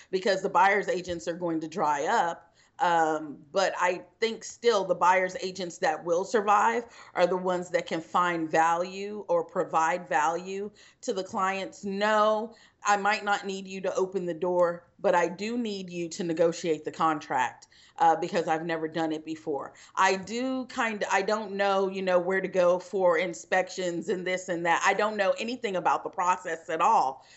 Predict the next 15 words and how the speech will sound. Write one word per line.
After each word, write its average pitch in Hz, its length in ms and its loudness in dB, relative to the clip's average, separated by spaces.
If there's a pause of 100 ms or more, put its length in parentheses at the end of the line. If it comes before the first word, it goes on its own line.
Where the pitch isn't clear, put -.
(160)
Um, 170 300 0
so 185 200 2
who 214 260 -2
do 196 180 0
I 156 120 2
turn 226 460 -4
to? - 300 -12 (240)
And 233 120 -4
that's 311 200 2
going 240 180 0
to 190 60 -4
be 180 160 -2
the 190 80 -8
buyer's 147 520 2
agent. - 360 -10